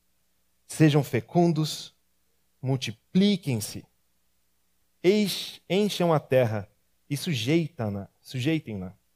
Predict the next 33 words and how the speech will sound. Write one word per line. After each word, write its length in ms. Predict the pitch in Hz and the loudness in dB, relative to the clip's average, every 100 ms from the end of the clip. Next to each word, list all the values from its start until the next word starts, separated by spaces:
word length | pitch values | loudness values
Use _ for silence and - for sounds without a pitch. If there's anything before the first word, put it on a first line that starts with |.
| _ _ _ _ - | _ _ _ _ 0
Tenham 220 | 185 180 | 2 4
domínio 400 | 170 156 202 180 | 4 4 4 2
sobre 260 | 170 151 | 0 -2
os 80 | 131 | -6
peixes 480 | - 165 170 151 120 | 0 2 2 0 -8
do 80 | 110 | -6
mar, 320 | 117 139 147 | -2 -2 -2
sobre 220 | 131 120 | -4 -4
as 100 | 104 | 0
aves 240 | 123 139 120 | 0 0 -4
do 80 | |
céu 420 | 113 127 127 131 - _ _ | -8 -2 -2 -2 -8 _ _
e 80 | 131 | -8
sobre 220 | - 131 | -2 -2
todo 180 | 123 147 | 0 0
animal 340 | 143 127 120 120 | 0 0 0 0
que 100 | 131 | -2
rasteja 400 | 127 120 107 110 | -2 -4 -6 -6
pela 200 | 117 110 | -10 -10
terra.'" 340 | 95 90 - _ _ _ _ _ _ _ _ _ _ _ _ _ _ | -14 -16 -20 _ _ _ _ _ _ _ _ _ _ _ _ _ _
Então 120 | 139 | 0
aqui 180 | 143 175 | 2 4
ele 120 | 170 | 4
disse: 340 | 139 151 151 - - | 4 2 2 -6 0
"Encham 800 | 202 220 208 156 - 143 120 92 - | 4 6 4 2 2 2 2 -4 -8
a 120 | 110 | -8
terra, 440 | 104 113 92 87 80 | -6 -2 -2 -4 -10
multipliquem-se 1200 | 117 180 190 175 - 151 156 - 107 - 101 90 _ - | 0 0 2 -2 0 2 2 0 -10 -10 -12 -14 _ -12
e 160 | 110 - - | -12 -12 -2
encham 720 | 151 165 147 113 - 98 92 | 2 4 2 -2 -6 -8 -10
a 40 | 82 | -12
terra." 300 | 92 - _ _ _ _ _ - | -14 -16 _ _ _ _ _ -4
Depois, 600 | 127 185 196 147 - | 0 6 4 4 -6